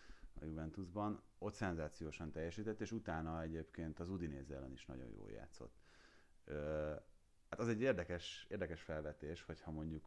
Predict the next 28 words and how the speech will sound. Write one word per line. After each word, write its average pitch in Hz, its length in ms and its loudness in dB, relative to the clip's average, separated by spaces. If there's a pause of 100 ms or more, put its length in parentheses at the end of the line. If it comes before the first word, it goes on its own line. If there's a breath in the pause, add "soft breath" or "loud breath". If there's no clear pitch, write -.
De 85 100 4
Lichtet 78 340 -2
akarod 76 260 -2
játszatni, 80 320 -2
mert 80 120 2
ugye 78 100 0
volt 82 220 0
olyan 71 180 -2
meccs, 71 280 -6
amin 73 220 -2
De 80 80 0
Lichttel 73 380 -2
ketten 76 360 -4
ők 76 180 -2
voltak 76 360 -4
a 76 60 0
belső 76 360 0
védők, 90 360 2 (540 loud breath)
egy - 100 -10
húsz 82 220 -4
meg 76 140 -2
egy 76 100 -2
huszonegy 78 480 -2
éves 76 460 -2
srácra 82 580 0
bízni 82 340 0
a - 20 2
Juventus. 80 500 2